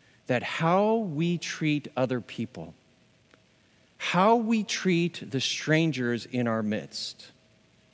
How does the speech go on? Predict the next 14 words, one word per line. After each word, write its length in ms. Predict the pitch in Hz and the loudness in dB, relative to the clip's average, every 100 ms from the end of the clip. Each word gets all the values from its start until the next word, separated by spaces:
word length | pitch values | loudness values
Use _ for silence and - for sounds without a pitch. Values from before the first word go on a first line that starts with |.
| _ _ _ _ _ _ | _ _ _ _ _ _
how 280 | - 196 233 | 2 4 6
we 240 | 240 226 | 4 2
treat 500 | - - 190 185 139 | 0 0 2 2 2
those 500 | 151 160 170 170 - | 4 4 4 0 -2
that 200 | - 139 | 2 2
are 200 | 139 127 | 4 2
in 260 | 127 120 113 | 2 2 2
need, 520 | 127 120 92 82 - - - _ _ _ _ _ _ _ _ _ _ | 2 2 0 -6 -14 -20 -20 _ _ _ _ _ _ _ _ _ _
that 340 | 113 160 147 117 | 4 4 4 4
that 480 | 180 233 285 226 190 | 6 6 4 2 2
is 220 | 170 165 | 4 4
a 60 | |
reflection 1120 | 151 160 - - 233 254 - - 139 127 135 135 - - - | 2 2 0 0 2 4 2 0 2 4 2 0 -8 -12 0
on 200 | 156 | 4